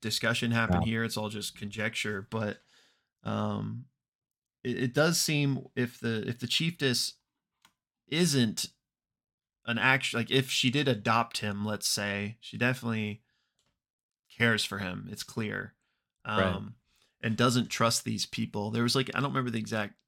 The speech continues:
Speaker 1: moment, but there was, like, an interesting dynamic when, uh, Deli was, like, greeting his grandfather and, you know, the chief just, like, walked up and just kinda, like, gave a nod, but, you know, there wasn't, like, really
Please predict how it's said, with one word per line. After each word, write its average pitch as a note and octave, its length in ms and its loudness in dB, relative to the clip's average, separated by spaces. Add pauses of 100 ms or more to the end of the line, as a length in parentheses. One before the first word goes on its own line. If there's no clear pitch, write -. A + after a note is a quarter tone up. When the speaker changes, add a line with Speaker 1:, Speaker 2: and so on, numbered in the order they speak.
(180)
Speaker 1:
moment, G#2+ 520 -2
but G#2 100 -8
there G#2+ 100 -4
was, G#2+ 100 -4
like, A2+ 120 -2
an A#2 80 2
interesting A#2+ 360 0
dynamic F#2+ 600 -6
when, F2 420 -18 (1000)
uh, - 200 -8 (160)
Deli A2 320 0
was, G#2 220 -6
like, G#2 220 -6
greeting A2 380 -2
his G2 200 -4
grandfather F#2 840 -6
and, E2 280 -12 (420)
you A2+ 120 -2
know, G2 100 0
the G2 80 -6
chief A2+ 240 -2
just, G#2 160 -6
like, F#2+ 140 -4
walked G2 280 -4
up F#2+ 200 -6
and F2+ 80 -12
just G2+ 140 -10
kinda, G2 160 -10
like, F#2+ 160 -8
gave F#2 200 -6
a F#2+ 40 -6
nod, F2 520 -4
but, E2 240 -8 (200)
you F2 140 -10
know, C#2+ 200 -14
there G2 120 -6
wasn't, F#2+ 320 -6
like, F2+ 180 -8
really F2+ 420 -8